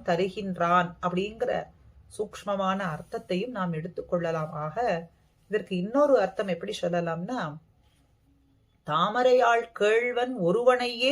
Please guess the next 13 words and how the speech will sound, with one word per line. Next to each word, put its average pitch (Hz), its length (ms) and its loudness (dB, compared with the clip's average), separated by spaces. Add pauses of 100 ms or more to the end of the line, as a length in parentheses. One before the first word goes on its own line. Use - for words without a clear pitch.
(100)
நோக்கும் 254 720 4
உணர்வு 208 540 2
இந்த 185 140 -2
ஜீவாத்மானா, 180 800 -2 (640)
நாராயணனை 208 960 4
தவிர 240 400 2
மற்ற 190 500 0
எந்த 233 600 4
தேவதைகளையும் 214 1040 6 (100)
நோக்காது, 180 1080 4 (320)
அறியாது. 196 1120 6 (140)
இந்த 208 220 0
ஞானமானது 196 840 4